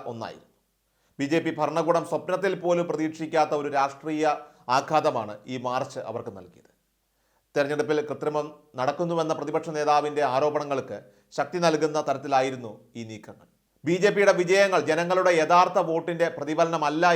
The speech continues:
എന്ന വാദത്തിന് കൂടുതൽ തെളിവുകളും ജനപിന്തുണയും ഈ പ്രതിഷേധത്തിലൂടെ ലഭിച്ചു. ഇത് ബി ജെ പിയുടെ വിശ്വാസ്യതയെ വലിയ തോതിൽ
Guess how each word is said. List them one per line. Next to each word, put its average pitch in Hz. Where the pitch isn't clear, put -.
എന്ന 151
വാദത്തിന് 143
കൂടുതൽ 175
തെളിവുകളും 160
ജനപിന്തുണയും 160
ഈ 131
പ്രതിഷേധത്തിലൂടെ 131
ലഭിച്ചു. -
ഇത് 143
ബി 147
ജെ 165
പിയുടെ 165
വിശ്വാസ്യതയെ 156
വലിയ 139
തോതിൽ 151